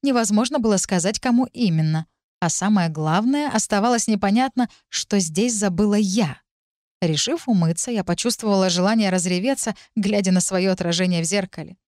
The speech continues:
Больше всего раздражало то, что я зашла сюда сама,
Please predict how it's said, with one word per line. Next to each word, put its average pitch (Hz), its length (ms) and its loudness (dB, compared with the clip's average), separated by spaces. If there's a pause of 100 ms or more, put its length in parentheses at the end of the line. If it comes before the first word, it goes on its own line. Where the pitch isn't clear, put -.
(340)
Больше 180 360 0
всего 175 340 -4
раздражало 180 640 0
то, 170 260 -2
что - 160 -4
я 185 120 2
зашла 175 340 -2
сюда 190 320 -2
сама, 185 500 0